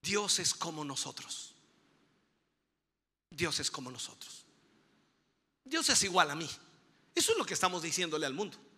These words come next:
Pero Dios no es como nosotros. La Escritura dice, "Nuestros caminos no son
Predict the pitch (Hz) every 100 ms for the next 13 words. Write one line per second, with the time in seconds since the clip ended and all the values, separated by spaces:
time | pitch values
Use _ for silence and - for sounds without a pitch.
0 | _ _ _ _ _ _ _ _ _ 175
1 | 156 147 208 202 156 175 220 - - 135
2 | 127 113 131 - - - - - _ _
3 | _ _ _ _ _ _ _ _ _ _
4 | _ _ _ _ - 175 170 - 185 -
5 | 226 170 208 - 175 156 202 214 - 160
6 | - - 135 170 226 156 127 - - -
7 | - _ _ _ _ _ _ _ _ _
8 | 170 196 175 - - 262 262 123 110